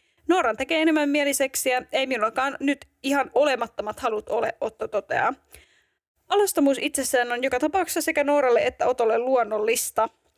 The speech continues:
Kuvausharrastuksen on aloittanut kuitenkin aikanaan Otto. Hän otti aiemmin itsestään erilaisia nakkukuvia.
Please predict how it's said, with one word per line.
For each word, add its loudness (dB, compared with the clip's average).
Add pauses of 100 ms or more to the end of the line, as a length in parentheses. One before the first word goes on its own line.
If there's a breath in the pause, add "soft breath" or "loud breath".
(380)
Kuvausharrastuksen 0
on -4
aloittanut 0
kuitenkin 0
aikanaan 0
Otto. -4 (480 soft breath)
Hän 2
otti -2
aiemmin 0
itsestään -4
erilaisia 0
nakkukuvia. -4